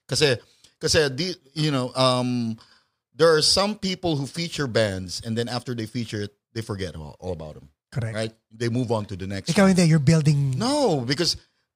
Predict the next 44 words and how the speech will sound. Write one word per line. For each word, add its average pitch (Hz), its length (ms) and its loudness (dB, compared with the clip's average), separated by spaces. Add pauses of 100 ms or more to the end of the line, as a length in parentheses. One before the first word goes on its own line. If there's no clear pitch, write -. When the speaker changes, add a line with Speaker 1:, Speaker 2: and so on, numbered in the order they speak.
(120)
Speaker 1:
for 175 100 -2
example, 165 420 0
if, 135 180 -2
uh, 127 560 2 (180)
that's 123 180 -2
why 135 120 2
I'm 113 100 0
waiting 113 260 -2
for, 95 480 -6 (600)
uh, 95 80 -16
Kali 117 260 2
one 107 180 -2
four 101 160 -4
three 101 160 -8
to 98 80 -12
come 95 180 -6
up 90 120 -8
with 90 100 -10
their 87 120 -8
new 85 120 -8
songs 98 320 -6
because 90 220 -8
I 165 100 4
Speaker 2:
Mm. 151 80 4
Speaker 1:
told 113 160 2
them, 104 140 -2 (280)
as 95 140 -8
soon 190 320 -2
as 143 140 0
you 135 80 -2
release 135 320 -4
your 127 80 -2
new 120 180 -2
songs, 120 380 -2 (140)
let 135 300 4
me 123 200 2
know. 131 340 2
Speaker 2:
Good, 131 320 0
good. 123 260 0
Speaker 1:
So 147 120 -2
I 139 80 4
could 131 240 -4
promote 170 320 6
it. - 240 0